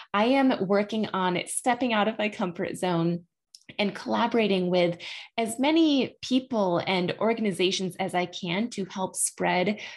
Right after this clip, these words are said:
awareness of multiple sclerosis. So I'm going to review all those different ways. Now, keep in mind that we are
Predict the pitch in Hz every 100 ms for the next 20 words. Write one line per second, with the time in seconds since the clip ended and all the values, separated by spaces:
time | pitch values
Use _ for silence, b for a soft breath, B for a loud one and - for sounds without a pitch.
0 | B - 190 226 339 247 180 202 - 190
1 | 147 170 151 - 160 170 - 143 - -
2 | - - - 190 180 B B B 226 277
3 | 339 359 359 269 202 208 202 - 202 240
4 | 277 262 220 208 185 - 127 127 226 233
5 | - 208 196 185 202 302 285 302 226 202
6 | 196 - 180 208 202 190 180